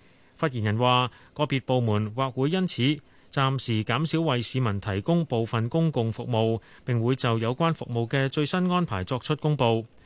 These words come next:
若果因此對市民造成不便，希望市民理解。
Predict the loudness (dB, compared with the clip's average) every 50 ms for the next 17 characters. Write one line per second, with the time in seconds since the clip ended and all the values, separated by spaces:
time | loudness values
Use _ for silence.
0 | -20 -20 -20 -20 -16 -8 -4 -2 0 2 2 2 2 2 2 0 2 2 0 0
1 | 2 2 0 0 0 -2 -2 -2 0 0 -2 -2 0 -2 -2 0 -2 -2 -2 -2
2 | -2 -2 -2 -2 0 2 2 2 2 0 -2 -4 -2 0 0 0 0 -2 -4 -4
3 | -4 -4 -4 -2 -2 -2 -2 0 0 2 2 2 2